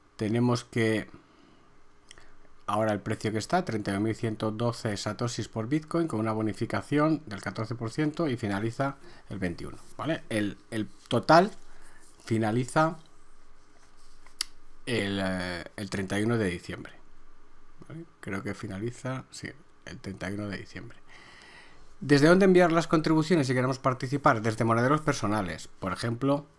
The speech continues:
Electrum, que es de Bitcoin, Exodus, que tiene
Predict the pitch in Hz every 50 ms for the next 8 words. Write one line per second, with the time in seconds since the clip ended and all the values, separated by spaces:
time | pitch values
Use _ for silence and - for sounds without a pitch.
0 | _ - - - - - - - - - - - - - - - - - - -
1 | - - - - - - - - - - - 98 113 131 139 - - 160 170 202
2 | 214 190 - - 87 85 87 92 123 123 - - 143 143 151 160 151 156 - 113
3 | 113 - - - 135 135 143 143 - - - - 95 98 98 95 92